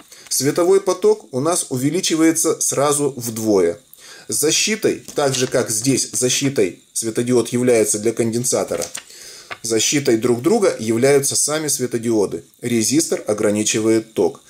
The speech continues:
Да, в данном случае ток будет двойной, так как и отсюда напряжение проходит через резистор, и отсюда напряжение проходит через резистор.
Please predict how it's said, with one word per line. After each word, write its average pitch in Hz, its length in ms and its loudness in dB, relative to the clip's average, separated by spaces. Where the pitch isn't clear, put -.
Да, 185 340 -2
в 123 60 -6
данном 202 340 2
случае 202 460 0
ток - 440 -2
будет 139 480 0
двойной, 151 520 2
так - 320 -4
как - 200 -2
и 147 120 -2
отсюда 127 600 0
напряжение 185 580 2
проходит 180 440 0
через 170 280 0
резистор, 170 420 0
и - 140 -4
отсюда 180 400 0
напряжение 104 540 0
проходит 101 400 -4
через 98 260 -4
резистор. 92 440 -4